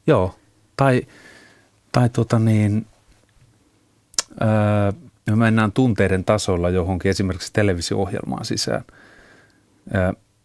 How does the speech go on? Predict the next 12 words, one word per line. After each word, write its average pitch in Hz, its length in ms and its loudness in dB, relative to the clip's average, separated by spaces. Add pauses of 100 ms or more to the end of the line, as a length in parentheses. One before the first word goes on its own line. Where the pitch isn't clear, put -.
(540)
jossain 98 340 0
päin 92 160 2
maailmaa 90 380 0
on 85 60 -6
tapahtunut 90 640 -4 (140)
kauheuksia. 95 640 -2 (180)
Esimerkiksi 98 460 -2
tää 101 140 2
Ottavan 95 580 0
ammuskelu, 92 580 -4
mikä - 260 -4
oli. 62 200 -2